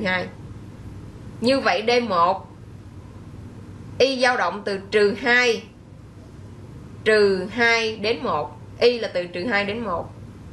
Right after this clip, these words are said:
Và x là đi từ, nhánh này là x âm nè. Nhánh bên trái của trục tung là x âm.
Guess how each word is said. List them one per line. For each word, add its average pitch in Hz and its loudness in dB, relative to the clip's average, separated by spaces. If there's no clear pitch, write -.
Và 196 2
x - -6
là 202 4
đi 226 4
từ, 180 4
nhánh 233 2
này 254 2
là - 0
x - -4
âm 226 4
nè. 180 -6
Nhánh 269 0
bên 240 2
trái 233 4
của 285 -8
trục 180 -4
tung 214 2
là - 2
x - -4
âm. 214 2